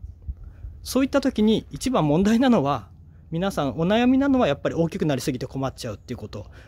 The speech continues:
それから、やっぱり大きくなると弊害として、台風とかで倒れやすくなりますし、折れやすくなるっていうのがあります。それから、まあもちろん根が詰まってしまうというのもありますよね。はい。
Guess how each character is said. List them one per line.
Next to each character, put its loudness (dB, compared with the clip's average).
そ -2
れ 4
か 0
ら、 2
や 0
っ -6
ぱ -2
り 2
大 4
き -6
く -2
な 2
る 2
と 4
弊 4
害 6
と -4
し -6
て、 0
台 4
風 0
と 0
か -2
で -2
倒 4
れ 6
や 6
す -6
く 0
な 0
り 0
ま 0
す -8
し、 0
折 0
れ 4
や 4
す -6
く -2
な -2
る -4
っ -16
て 2
い 6
う 6
の 4
が 4
あ -4
り 0
ま 0
す。 -14
そ -2
れ 4
か 2
ら、 2
ま 0
あ 0
も 2
ち 0
ろ 4
ん -12
根 4
が 4
詰 0
ま 4
っ 0
て -6
し -2
ま -4
う -8
と -8
い -6
う -6
の -6
も -6
あ -6
り -6
ま -6
す -10
よ -8
ね。 0
は 0
い。 -4